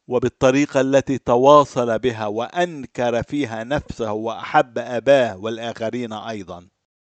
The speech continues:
أصدقائي، كلما نظرنا أكثر إلى تلك الصورة للناموس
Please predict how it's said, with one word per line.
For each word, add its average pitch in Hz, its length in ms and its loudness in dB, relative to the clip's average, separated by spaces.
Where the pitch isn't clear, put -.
أصدقائي، 143 680 0
كلما 156 480 2
نظرنا 135 680 2
أكثر 180 540 0
إلى 135 300 2
تلك 175 300 -4
الصورة 180 560 4
للناموس 120 840 -8